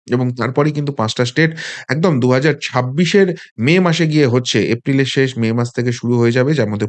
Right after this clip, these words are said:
পশ্চিমবঙ্গ অত্যন্ত গুরুত্বপূর্ণ রাজ্য হতে চলেছে। আর সেই পশ্চিমবঙ্গ দখল করতে গেলে, পশ্চিমবঙ্গে বিজেপির ঝড় তুলতে গেলে, তার জন্য কিন্তু এখন থেকেই প্রিপারেশনটা স্টার্ট করে নিতে হবে।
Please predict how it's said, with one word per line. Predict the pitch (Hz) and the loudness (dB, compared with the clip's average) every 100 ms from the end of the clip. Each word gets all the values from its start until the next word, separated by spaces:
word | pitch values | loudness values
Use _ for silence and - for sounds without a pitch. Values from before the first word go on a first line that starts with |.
| - | -4
পশ্চিমবঙ্গ | 117 - 135 135 143 | -4 -4 -4 -4 -4
অত্যন্ত | - 123 - 170 165 | -6 -12 -4 -2 -2
গুরুত্বপূর্ণ | 143 120 120 117 120 | -4 -6 -6 -6 -4
রাজ্য | 147 113 98 | -4 -4 -4
হতে | 113 95 | -4 -4
চলেছে। | 95 101 95 101 _ _ - | -6 -6 -6 -10 _ _ -6
আর | 110 - - - | -6 -8 -20 -4
সেই | - 165 170 | 2 2 2
পশ্চিমবঙ্গ | 175 - 254 262 269 254 | 0 0 2 2 2 2
দখল | 165 135 165 | 2 2 2
করতে | 160 - | 0 0
গেলে, | 127 110 107 | 0 0 0
পশ্চিমবঙ্গে | 113 - 151 151 151 | -2 -4 -2 0 0
বিজেপির | 139 117 117 120 131 123 | -2 0 0 0 -2 -4
ঝড় | 104 113 117 - | -2 0 0 -2
তুলতে | 113 107 117 | -4 -2 0
গেলে, | 113 160 - - - - | 2 2 0 -6 -18 -4
তার | - 156 | 0 2
জন্য | 185 196 190 | 2 0 0
কিন্তু | 180 185 | -2 -2
এখন | 240 - 127 | -2 -2 -4
থেকেই | - 196 | -4 -6
প্রিপারেশনটা | 185 135 113 113 120 120 | -4 -2 -2 -2 -2 -2
স্টার্ট | 160 113 101 | -2 -4 -6
করে | - 110 | 0 2
নিতে | 101 104 | 2 0
হবে। | 104 101 98 | 0 0 -2